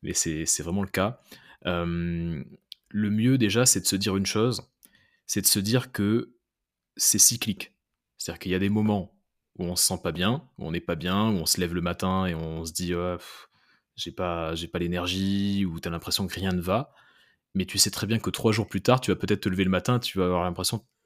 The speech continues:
que t'es le roi du monde, quoi, tu vois. Et que, <laughs> et que tout va bien, et que t'as dix mille idées à la seconde, et cetera. Donc en fait, dès qu'on va pas bien, il faut se dire que de toute façon, c'est cyclique.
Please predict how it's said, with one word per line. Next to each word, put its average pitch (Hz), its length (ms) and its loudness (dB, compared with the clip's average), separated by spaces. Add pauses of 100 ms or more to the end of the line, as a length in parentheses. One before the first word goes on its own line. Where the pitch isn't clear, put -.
(140)
que - 80 -8
t'es - 100 0
le 92 60 4
roi 95 120 4
du 98 80 0
monde, 95 240 -2
quoi, - 160 -16
tu - 80 -20
vois. - 280 -20 (340)
Et - 100 -12
que, 95 460 0
<laughs> 73 40 0
et 87 40 -2 (120)
que - 120 -6
tout - 100 -8
va 101 120 0
bien, 104 340 2
et 92 140 0
que - 120 -8
t'as 90 240 -2
dix 98 180 0
mille 98 160 2
idées 98 200 2
à 95 60 4
la 90 100 2
seconde, 95 280 0
et 87 60 -2
cetera. - 400 -10
Donc 92 160 -6
en 101 40 -4
fait, 135 280 0 (220)
dès 98 220 2
qu'on 127 180 2
va 110 140 4
pas 107 100 4
bien, 107 240 2
il 113 60 0
faut 98 120 0
se 90 80 0
dire 98 260 2
que - 80 -2
de 87 120 -2
toute - 180 -8
façon, 101 220 0
c'est - 120 2
cyclique. - 440 0